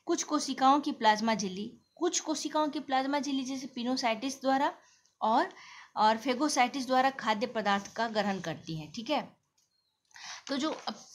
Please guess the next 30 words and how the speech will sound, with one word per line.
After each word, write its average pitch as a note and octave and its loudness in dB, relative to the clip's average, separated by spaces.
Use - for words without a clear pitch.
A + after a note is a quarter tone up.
यहाँ A#3 2
पर D4+ 4
आपको C#4 2
बताया A#3 4
गया A#3 0
है A#3 2
कि C4+ -6
फेगोसाइटिस B3+ 0
जो C4 0
होता A#3 0
है, A3 0
ये A#3+ 0
अमीबा A#3+ 4
इसी C4+ 0
तरह C4 0
से D4+ -4
फेगोसाइटिस A#3+ -4
के C4 -8
द्वारा G#3+ -2
ही, B3 -2
इसी B3+ -4
प्रोसेस B3 -4
से A#3+ 0
ही B3 -2
वो A#3+ -4
अपना C4+ 2
खाना G#3 -2
ग्रहण G3 -2
करता - -8
है। D3 -8